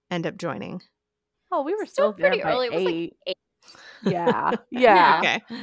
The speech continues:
Speaker 2: We
Speaker 1: Okay.
Speaker 2: just, we, all, all
Speaker 1: So
Speaker 2: we did was do this
Speaker 1: late.
Speaker 2: early entry. Yeah.
Speaker 3: <laughs> Yeah. And then we decided to get Genie Plus for this day since we were all starting nice and early.
Speaker 1: Mm-hmm.
Speaker 3: Um, and we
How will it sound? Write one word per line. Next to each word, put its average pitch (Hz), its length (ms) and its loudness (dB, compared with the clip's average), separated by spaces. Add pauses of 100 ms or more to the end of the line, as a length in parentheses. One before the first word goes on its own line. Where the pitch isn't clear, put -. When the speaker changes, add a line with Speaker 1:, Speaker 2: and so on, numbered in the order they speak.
(240)
Speaker 2:
We 311 120 0
Speaker 1:
Okay. - 20 2
Speaker 2:
just, 339 240 -4
we, 262 180 -6
all, 262 180 2
all 269 100 8
Speaker 1:
So 208 40 6
Speaker 2:
we 277 120 4
did 254 160 2
was 170 140 4
do 202 80 6
this 160 160 4
Speaker 1:
late. - 40 -8
Speaker 2:
early 202 400 -2
entry. 185 640 -8
Yeah. 175 440 0
Speaker 3:
<laughs> - 0 -
Yeah. - 80 -16 (880)
And 233 120 -4
then 240 140 -6
we 247 160 -4
decided 220 420 -4
to 269 80 -8
get 247 180 -6
Genie 247 280 -12
Plus 202 360 -6
for 202 120 -8
this 180 200 -8
day 170 200 -8
since 175 300 -20
we 185 60 -10
were 175 140 -8
all 160 180 -6
starting 170 440 -12
nice 156 240 -14
and 214 140 -18
early. 160 580 -12 (240)
Speaker 1:
Mm-hmm. 180 380 -4
Speaker 3:
Um, 170 220 -10 (100)
and 170 640 -10 (320)
we 165 720 -14